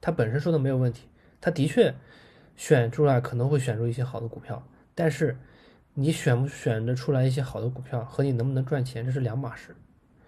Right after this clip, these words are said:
啊，这是两码事。为什么啊？我一，我一一解释啊，我一一解释。第一个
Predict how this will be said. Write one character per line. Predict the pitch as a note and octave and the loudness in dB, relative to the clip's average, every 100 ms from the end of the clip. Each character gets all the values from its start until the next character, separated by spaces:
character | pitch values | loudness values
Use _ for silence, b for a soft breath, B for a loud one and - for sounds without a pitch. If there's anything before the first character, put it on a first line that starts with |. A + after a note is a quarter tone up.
| b | b
啊， | A2 | -10
这 | A2 | -2
是 | C3+ | 2
两 | A#2+ | 2
码 | B2 | 0
事。 | - - - - b b b b b b _ _ _ _ _ - | -4 -14 -20 -20 b b b b b b _ _ _ _ _ 2
为 | G#3+ F#3+ | 6 8
什 | A#2+ | 6
么 | G#2 - | 0 -4
啊？ | A#2 | -4
我 | G#2+ A#2+ | -2 -2
一， | D3+ - - | 0 -4 -4
我 | B2+ | -2
一 | C#3 | 2
一 | F3 | 2
解 | D#3+ A2+ | 0 -4
释 | - | -2
啊， | A2+ | -2
我 | G#2+ A#2+ | 0 0
一 | |
一 | D3+ | 0
解 | A#2 | -2
释。 | - - - - - _ _ _ _ _ - - - _ _ _ _ _ _ - _ _ - B B B B B B B _ _ | -8 -16 -18 -20 -20 _ _ _ _ _ -20 -20 -20 _ _ _ _ _ _ -20 _ _ -20 B B B B B B B _ _
第 | - A#3 C4 | 2 6 6
一 | |
个 | A3 C#3 | 6 2